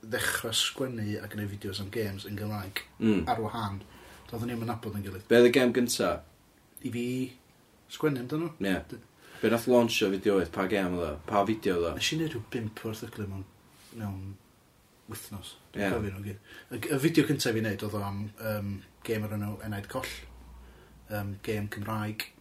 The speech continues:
Speaker 1: Dath
Speaker 2: Mm.
Speaker 1: allan ar y consoles, yy, Master Reboot yn Saesneg, gan gwmni o'r enw Wales Interactive.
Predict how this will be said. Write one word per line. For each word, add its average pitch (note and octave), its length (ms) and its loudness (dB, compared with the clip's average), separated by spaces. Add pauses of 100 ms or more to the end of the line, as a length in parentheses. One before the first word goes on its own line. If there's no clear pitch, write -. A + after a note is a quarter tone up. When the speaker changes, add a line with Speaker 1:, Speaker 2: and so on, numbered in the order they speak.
(180)
Speaker 1:
Dath B3 180 -8
Speaker 2:
Mm. D4 80 -6
Speaker 1:
allan C#4+ 240 -2
ar F3+ 80 -6
y - 60 -10
consoles, G#2+ 720 -8
yy, G#2+ 200 -6
Master G#2 300 -6
Reboot G#2+ 320 -6
yn F#2+ 80 -12
Saesneg, G2 400 -12 (680)
gan G2 220 -6
gwmni G#2 440 -2
o'r G2 140 -6
enw G2+ 160 -4
Wales G#2 300 -4
Interactive. - 540 -8